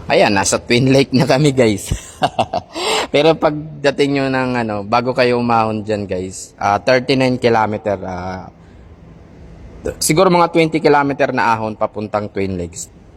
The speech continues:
Tapos, may, ano naman, rolling hills naman. Up and down naman yung, ah, dadaanan, kaya makaka-recover ka. So, ayan, guys, oh, nagbibideo-video na tayo dito sa may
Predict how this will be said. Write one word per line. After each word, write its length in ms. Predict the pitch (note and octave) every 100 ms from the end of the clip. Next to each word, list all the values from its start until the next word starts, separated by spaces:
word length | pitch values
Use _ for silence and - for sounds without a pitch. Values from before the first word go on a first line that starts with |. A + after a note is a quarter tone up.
| - - -
Tapos, 560 | - G#2 - F2+ - - - - - - - - - - - -
may, 240 | C3+ C3+
ano 80 | C#3
naman, 320 | C3+ A#2 G2+
rolling 320 | A2 A2 G#2
hills 240 | G2+ G2 G2+
naman. 320 | F#2 F2+ - -
Up 160 | G2+ -
and 160 | G2+ F#2+
down 160 | F#2+
naman 320 | F#2+ F#2+ F#2+
yung, 320 | F#2 F#2 F#2 G2 - - - - -
ah, 160 | F2 F2+
dadaanan, 560 | F#2 F2 F2+ F2 F2
kaya 240 | F2 F2+ F2
makaka-recover 800 | F2 F2 F2 E2+ E2+ E2 D#2+ D#2
ka. 140 | D#2 - - - - - - - - - - - - -
So, 60 | A#2+
ayan, 240 | A#2+ B2
guys, 180 | G#2+ G2 G2+
oh, 160 | E2+ G2
nagbibideo-video 1000 | G#2 F2+ F2+ F2+ F2 F2 E2+ F2+ E2 E2 E2+
na 160 | E2
tayo 180 | E2 E2 E2
dito 180 | E2+
sa 140 | - F2+
may 180 | E2